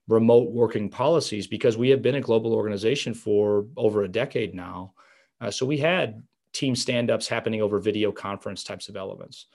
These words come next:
uh, on a daily basis. So we didn't have to shift that. Culturally, we knew that was part of the way we operated. Uh, and so those things worked well. We had already established uh, follow the sun types of operational support models. And so we knew how to hand off work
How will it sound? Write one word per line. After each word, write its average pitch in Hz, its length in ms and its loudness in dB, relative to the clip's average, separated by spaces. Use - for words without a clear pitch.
uh, 104 220 -2
on 110 160 0
a 104 40 2
daily 110 280 6
basis. 120 540 -4
So - 140 -6
we 120 80 0
didn't 131 160 0
have 143 100 -6
to 127 80 0
shift - 480 -2
that. - 240 -18
Culturally, 123 540 4
we 110 120 0
knew 113 220 0
that 127 140 4
was 120 100 -6
part 117 220 0
of 110 60 -2
the 113 60 2
way 110 140 2
we 107 140 -2
operated. 104 680 -2
Uh, 110 220 -4
and 107 120 -6
so 117 100 0
those 120 240 4
things 107 260 -4
worked 101 260 -10
well. 107 300 -10
We 120 100 0
had 123 120 0
already 123 360 2
established 117 800 -2
uh, 107 160 -10
follow 120 360 6
the 110 120 2
sun 113 300 0
types 110 240 0
of 110 100 2
operational 107 560 -2
support - 400 0
models. 82 380 -14
And 104 100 -8
so - 100 -2
we 107 140 2
knew 120 180 0
how 113 120 0
to 101 80 -2
hand 113 340 -2
off 104 280 0
work 101 440 4